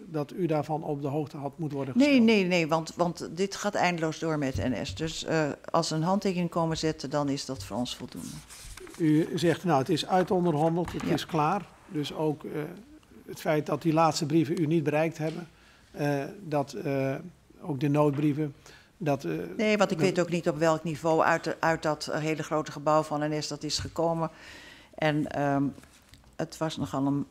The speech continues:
Speaker 2: grote organisatie
Speaker 1: Ja.
Speaker 2: toen.
Speaker 1: Eh, was u, eh, zich ervan bewust, hè, dat die vervoersoperatie van N S en K L M, eh, die zij dus voorstellen, dat die alleen in een heel gunstig, eh,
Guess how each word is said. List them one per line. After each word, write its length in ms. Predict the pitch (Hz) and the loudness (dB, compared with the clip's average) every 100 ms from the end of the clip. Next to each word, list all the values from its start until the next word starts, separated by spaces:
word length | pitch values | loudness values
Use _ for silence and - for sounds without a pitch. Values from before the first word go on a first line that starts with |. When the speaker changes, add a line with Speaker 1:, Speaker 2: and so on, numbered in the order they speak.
| - | -10
Speaker 2:
grote 440 | - 143 151 - | -10 -6 -6 -4
organisatie 760 | - 135 117 - - - - 151 | -6 -6 -8 -8 -10 -12 -10 -6
Speaker 1:
Ja. 80 | 131 | -6
Speaker 2:
toen. 160 | 92 - - - - | -6 -12 -18 -20 0
Speaker 1:
Eh, 200 | 170 160 160 - - 180 | 4 4 2 -8 -4 2
was 240 | 208 - | 4 4
u, 200 | 320 196 | 4 4
eh, 260 | 208 175 165 151 123 - - - _ _ _ - 302 - - - | 4 4 4 0 -4 -16 -20 -20 _ _ _ -18 -16 -16 -14 -8
zich 220 | - 175 | -2 2
ervan 320 | 170 175 160 | 4 6 6
bewust, 360 | 143 151 196 - | 4 6 4 4
hè, 140 | 151 | 0
dat 200 | 156 156 | 2 0
die 320 | 180 165 170 | 2 0 0
vervoersoperatie 920 | 156 147 202 165 - 135 139 135 - 160 | 0 2 4 2 2 -4 -2 -4 -6 -6
van 160 | 156 160 160 | -6 -4 -2
N 140 | 170 | -2
S 80 | 156 | 0
en 140 | 170 | -2
K 60 | 147 | 0
L 200 | 160 151 160 | 2 2 0
M, 160 | 127 - - - - - - _ _ - | -2 -6 -18 -20 -20 -20 -20 _ _ -2
eh, 260 | 156 147 143 - _ _ _ - | 4 4 4 -4 _ _ _ -6
die 260 | 160 165 | 2 4
zij 200 | 160 156 | 6 4
dus 140 | 143 - | 4 4
voorstellen, 640 | 208 180 - 139 139 170 | 6 6 4 0 0 -2
dat 160 | 160 151 | -2 -2
die 180 | 196 | -2
alleen 360 | 175 170 180 175 | 2 2 2 2
in 100 | 175 | 0
een 140 | 165 | 2
heel 240 | 147 202 185 | 6 6 6
gunstig, 580 | - 202 156 - 139 - | 6 6 6 2 0 0
eh, 260 | 160 151 | 2 2